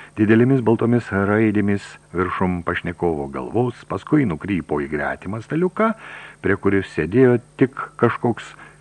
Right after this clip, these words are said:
juodadarbis su bokalu alaus ir sūriu ir rudaplaukė mergina su pieno stikline.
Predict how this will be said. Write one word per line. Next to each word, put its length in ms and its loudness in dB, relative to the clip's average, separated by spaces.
juodadarbis 760 2
su 120 -2
bokalu 440 -4
alaus 480 2
ir 240 -2
sūriu 420 0
ir 180 8
rudaplaukė 760 2
mergina 560 0
su 180 -2
pieno 380 -4
stikline. 520 -10